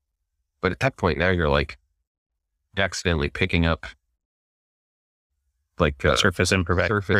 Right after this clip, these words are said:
Speaker 2: imperfections.
Speaker 1: imperfections.
Speaker 2: Yeah.
Speaker 1: I mean, that's already a thing with the two millimeter, but it would be nice to be able to probe, like, eighth inch holes.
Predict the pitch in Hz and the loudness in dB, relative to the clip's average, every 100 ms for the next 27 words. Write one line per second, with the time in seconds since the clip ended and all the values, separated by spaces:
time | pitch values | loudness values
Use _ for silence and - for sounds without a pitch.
0 | - 92 - 92 78 - 65 - - _ | 2 -2 0 -2 -2 -6 -8 -14 -20 _
1 | _ 104 95 98 _ 107 110 107 113 107 | _ -2 -2 -10 _ -2 0 0 2 2
2 | 95 101 101 85 - 92 87 82 - _ | 2 2 2 -2 -2 -2 0 -4 -12 _
3 | _ _ - 87 80 - _ _ _ _ | _ _ -2 0 0 -6 _ _ _ _
4 | _ _ - 117 92 78 76 82 78 - | _ _ -2 2 4 2 0 -2 -4 -6
5 | - _ _ _ _ _ _ _ _ 98 | -6 _ _ _ _ _ _ _ _ -2
6 | 101 95 87 87 - 87 78 78 - 85 | 2 2 2 0 0 -4 -4 -4 0 0
7 | 92 78 69 - _ _ _ _ _ _ | 4 2 0 -8 _ _ _ _ _ _
8 | _ _ _ - _ _ _ 101 90 85 | _ _ _ -20 _ _ _ -2 0 -2
9 | - 87 71 76 | 0 2 2 0